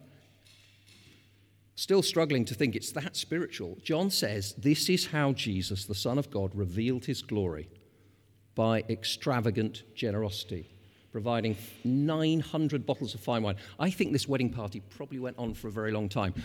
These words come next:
I also think that if I'd been at it, there must have been some left over. I would have been so, I don't know about you, Mark, but I would have just tried to have a carafe or something that I would have taken home and kept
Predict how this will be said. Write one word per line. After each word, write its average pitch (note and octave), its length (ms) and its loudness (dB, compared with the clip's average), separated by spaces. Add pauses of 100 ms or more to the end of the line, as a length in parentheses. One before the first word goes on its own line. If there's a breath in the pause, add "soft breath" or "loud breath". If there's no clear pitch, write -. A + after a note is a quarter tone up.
(220 loud breath)
I C3+ 80 4
also F#3+ 320 4
think B2+ 300 2
that - 100 -6
if - 100 -10
I'd C3+ 140 -4
been B2+ 180 4
at A#2+ 260 0
it, G2 240 -10 (680 loud breath)
there D3 80 -10
must D3+ 400 -4
have - 80 -12
been C3 180 0
some B2 240 2
left A2+ 220 -2 (100)
over. G2+ 220 -2
I - 240 -10
would D#3 80 -2
have C#3+ 100 -8
been D3 160 0
so, D3 600 2 (260 loud breath)
I C3+ 60 -8
don't C#3 120 0
know A#2 60 2
about G#2+ 100 -2
you, A2+ 120 2
Mark, F2+ 320 -4
but - 80 -4
I C3 160 4
would C#3+ 160 4
have - 160 2
just - 340 -6
tried C#3 540 -2
to - 80 -10
have C3 100 -4
a A#2+ 60 -4
carafe C#3+ 420 0
or G2 100 -2
something - 340 -2
that G#2+ 60 -4
I B2 60 -6
would A#2 140 -2
have A#2 100 -6
taken D3 380 -6
home G#2+ 500 -4 (480 loud breath)
and A#2 220 4
kept - 500 0